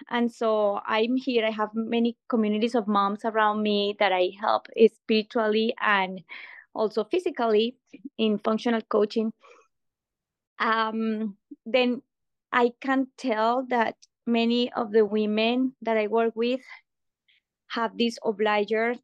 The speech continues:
tendency, and they also have grown up here in the seventies or eighties with a very high achiever, mm, way of being, controlling things. And, but they are,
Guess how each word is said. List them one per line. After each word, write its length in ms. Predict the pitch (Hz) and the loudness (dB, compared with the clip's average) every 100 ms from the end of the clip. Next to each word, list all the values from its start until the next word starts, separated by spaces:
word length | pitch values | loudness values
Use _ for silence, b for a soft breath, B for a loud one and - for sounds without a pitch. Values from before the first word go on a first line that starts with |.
| - | 0
tendency, 760 | 220 214 226 - 254 285 311 B B _ _ | 2 2 0 0 0 2 0 B B _ _
and 180 | - 220 | -4 -2
they 140 | 208 208 | 0 2
also 360 | 226 220 233 | 0 -2 -4
have 640 | 202 220 208 190 190 190 196 _ B B B B - | -4 0 2 2 2 2 -2 _ B B B B -12
grown 340 | - 220 208 214 | 2 2 4 2
up 300 | 247 220 214 _ - - | 0 0 -2 _ -20 -20
here 400 | - 240 220 214 - - | -4 4 4 4 -6 -2
in 120 | 220 | -2
the 100 | 196 | 0
seventies 720 | 208 208 214 208 220 202 202 - - - | 0 0 0 -2 -2 0 -2 -10 -12 0
or 220 | 202 196 208 | 0 0 2
eighties 540 | 214 208 208 208 - B B B _ - | 2 2 -2 -4 -12 B B B _ -2
with 200 | 233 220 | 0 0
a 60 | |
very 240 | 202 202 220 | 0 0 0
high 340 | - 226 220 | -2 -2 0
achiever, 640 | 220 - 220 208 180 190 - B B B _ _ | -2 -2 -2 0 0 -2 -6 B B B _ _
mm, 400 | 226 208 196 196 160 | -2 0 2 0 -2
way 240 | 190 220 226 | -2 0 0
of 140 | 196 | 0
being, 460 | 214 208 208 214 - | -2 0 0 -4 -6
controlling 520 | - 220 - 208 220 | -2 -2 0 0 0
things. 460 | 220 214 202 190 - - B _ _ - | 0 0 0 -6 -12 -16 B _ _ -4
And, 480 | 226 214 214 208 202 B B - | 0 2 0 -2 -4 B B -6
but 160 | 240 214 | -4 0
they 100 | |
are, 120 | 233 | 0